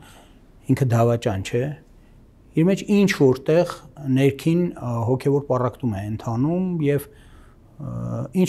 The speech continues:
որ չափով կարող է դավաճանություն պատվաստվել այդ մարդուն։ Ես դեմ եմ, ա,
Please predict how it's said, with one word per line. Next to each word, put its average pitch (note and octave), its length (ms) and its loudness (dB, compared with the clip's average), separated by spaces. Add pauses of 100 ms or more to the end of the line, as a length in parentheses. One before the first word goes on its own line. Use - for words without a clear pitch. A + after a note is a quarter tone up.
որ D3 160 6
չափով C#3 400 0
կարող C#3+ 300 0
է - 80 -
դավաճանություն C3 720 0
պատվաստվել F#2+ 680 -10
այդ A2+ 160 -16
մարդուն։ - 460 -12 (960)
Ես D#3+ 240 2
դեմ C#3 240 6
եմ, F#2+ 160 -6
ա, - 840 -16